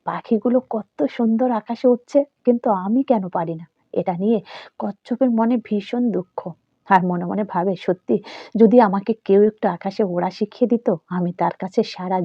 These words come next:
জীবন ঋণী হয়ে থাকতাম। সে যা চাইতো, আমার সামর্থ্য মতো আমি তাকে সব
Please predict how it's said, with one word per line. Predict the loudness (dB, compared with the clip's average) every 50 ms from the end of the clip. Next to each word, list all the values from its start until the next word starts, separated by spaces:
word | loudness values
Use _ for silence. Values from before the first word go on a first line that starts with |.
| -2
জীবন | -2 0 0 0 2 0 0 0 0
ঋণী | -2 -2 -2 -2
হয়ে | -2 0 0 -2 -2
থাকতাম। | -2 -2 -4 -4 _ _ -12 -12 -12 _ _ -20 -20 _ _ _
সে | 0 4 4 4 4 4
যা | 4 4 4 2 0
চাইতো, | -2 -2 -2 0 0 0 0 0 -2 _ _ _ -10
আমার | -8 -6 -6 -6 -6 -8
সামর্থ্য | -8 -8 -6 -6 -6 -8 -6 -6 -4
মতো | -4 -2 -2 -4 -6 _ -10
আমি | -10 -6 -6 -6
তাকে | -2 -2 -2 -2 -4 -6
সব | -8 -6 -4 -6 -6